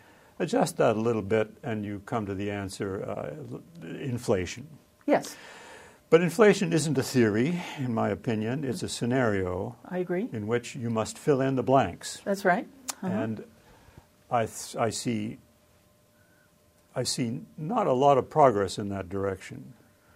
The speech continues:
Speaker 1: If we find evidence of gravitational waves left over from inflation, it will be marvelous, and it'll make me a believer. A
Speaker 2: All
Speaker 1: believer.
Speaker 2: right. I, I, my question's a little bit different.
Speaker 1: Yeah.
Speaker 2: Within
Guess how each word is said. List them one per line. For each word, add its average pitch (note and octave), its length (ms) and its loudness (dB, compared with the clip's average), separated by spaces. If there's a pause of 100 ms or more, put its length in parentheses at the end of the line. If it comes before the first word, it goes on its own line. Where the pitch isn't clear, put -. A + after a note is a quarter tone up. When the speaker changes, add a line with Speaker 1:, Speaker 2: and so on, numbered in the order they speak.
(1300)
Speaker 1:
If - 760 4
we B2+ 220 0
find A#2+ 420 2
evidence A#2 440 2
of F#2+ 120 -6
gravitational A2 680 0
waves G#2+ 480 2
left A#2 220 2
over A2+ 220 6
from G2+ 220 -4
inflation, G2+ 680 0 (100)
it B2+ 80 -6
will G#2 140 -4
be G#2 140 -8
marvelous, G#2 680 -2
and G#2+ 160 -6
it'll G2+ 180 -4
make A2+ 200 -4
me A2+ 140 -4
a A2 80 -2
believer. G2+ 600 -6 (1200)
A - 40 -14
Speaker 2:
All F#3+ 140 4
Speaker 1:
believer. E3 140 2
Speaker 2:
right. E3+ 300 -4 (440)
I, - 400 -2
I, G#3 80 0
my G#3 200 2
question's G#3+ 460 0
a G3 40 2
little B3+ 240 4
bit A3+ 160 4
different. G3+ 400 -4
Speaker 1:
Yeah. G3+ 60 -8
Speaker 2:
Within C#4 460 4